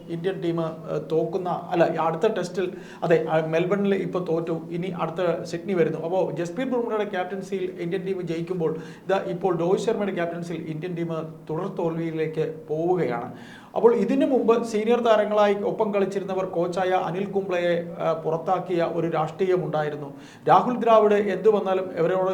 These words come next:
ഇവരെക്കാളും വളരെ സീനിയറായ ഒരു കളിക്കാരനായതുകൊണ്ട് തന്നെ ഇവർക്ക് അദ്ദേഹത്തിൻ്റെ കോച്ചിങ് കീഴിൽ, ആ, കളിക്കാൻ കഴിഞ്ഞിരുന്നു. ട്വൻ്റി ട്വൻ്റി ലോക കിരീടം നേടിയിരുന്നു. ആ, ഗാംഭീർ എന്ന കളിക്കാരൻ, ആ, നിമിത്തം തന്നെയാണ് ധോണിയുടെ ക്യാപ്റ്റൻസിൽ അന്ന്, ആ, ഗാംഭീർ നേടിയ, ആ, ഏതാണ്ട്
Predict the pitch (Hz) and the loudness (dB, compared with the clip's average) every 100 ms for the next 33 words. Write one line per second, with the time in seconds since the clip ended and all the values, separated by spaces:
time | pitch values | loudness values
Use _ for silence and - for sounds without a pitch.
0 | 170 160 190 196 190 165 190 214 208 190 | 0 -2 0 0 2 2 2 0 -2 -4
1 | 190 185 180 165 165 160 180 175 165 170 | 0 0 0 -2 -4 -2 -4 -2 -2 -2
2 | 175 170 165 160 160 156 160 165 165 160 | -2 -4 -4 -4 -6 -6 -6 -6 -4 -2
3 | 156 160 160 160 160 160 170 160 160 156 | 0 -2 -2 -4 -4 -6 -6 -6 -6 -6
4 | - - - - 143 147 147 175 175 165 | -8 -16 -16 -6 -4 -2 -2 -2 0 0
5 | 170 170 175 170 156 175 170 170 160 151 | 0 -2 -4 -4 -2 -2 -2 -4 -2 -2
6 | 175 170 170 165 160 165 165 175 180 - | 0 -2 -2 -2 -2 -2 -2 -4 -8 -12
7 | - - 160 156 147 160 240 247 294 - | -16 -6 -2 0 4 4 6 4 4 4
8 | - 220 226 226 190 190 214 214 208 - | 2 0 0 2 0 6 6 6 2 -4
9 | 180 180 175 180 190 185 180 180 175 165 | -4 -2 -4 -4 -2 -2 -2 -2 -2 0
10 | 165 180 202 196 196 170 165 175 175 170 | 0 2 2 0 0 -2 -2 -4 -6 -6
11 | - 156 147 175 190 - - 156 156 165 | -6 -6 -4 -4 -4 -4 -2 0 0 0
12 | 165 185 175 165 170 160 - 160 156 156 | 0 -2 -2 -2 0 0 -2 -6 -2 -2
13 | 151 160 160 175 170 165 | -2 0 0 0 0 0